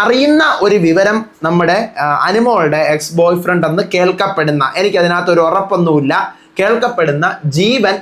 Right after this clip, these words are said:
ബിഗ് ബോസ് വീടിനകത്ത്, ആ, കേറാ-, കേറുന്നു എന്നുള്ളൊരു കാര്യമാണ്.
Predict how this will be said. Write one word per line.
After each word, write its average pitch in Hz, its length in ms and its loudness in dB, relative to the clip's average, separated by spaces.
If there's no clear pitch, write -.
ബിഗ് 160 220 -2
ബോസ് 190 220 0
വീടിനകത്ത്, 151 400 0
ആ, 139 40 0
കേറാ-, 220 500 2
കേറുന്നു 233 500 2
എന്നുള്ളൊരു 185 380 2
കാര്യമാണ്. 156 540 0